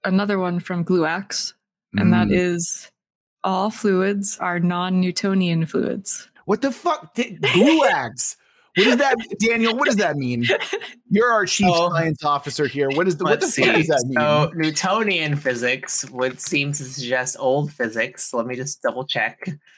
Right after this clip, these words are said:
Speaker 3: Um, as opposed to, like, so classical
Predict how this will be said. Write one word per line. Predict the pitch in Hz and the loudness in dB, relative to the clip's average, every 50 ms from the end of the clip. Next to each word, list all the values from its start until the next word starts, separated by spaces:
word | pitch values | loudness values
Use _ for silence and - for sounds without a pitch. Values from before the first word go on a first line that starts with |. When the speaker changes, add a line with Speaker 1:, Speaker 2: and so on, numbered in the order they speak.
| _ _ _ _ - | _ _ _ _ -4
Speaker 3:
Um, | 131 117 110 107 107 107 104 | -2 -2 0 -2 -2 -2 -2
as | 113 117 120 - | -2 -2 -2 -4
opposed | 123 - - 120 117 120 120 - - | -4 -2 -2 -2 0 0 -2 -2 -2
to, | 139 123 | 0 0
like, | 117 110 107 107 107 - - | 2 2 2 0 -2 -4 -8
so | - 123 | -8 -8
classical | 120 - 127 123 123 - - - - 117 117 113 | -6 -4 -4 -4 -4 -4 -6 -4 -2 0 0 -2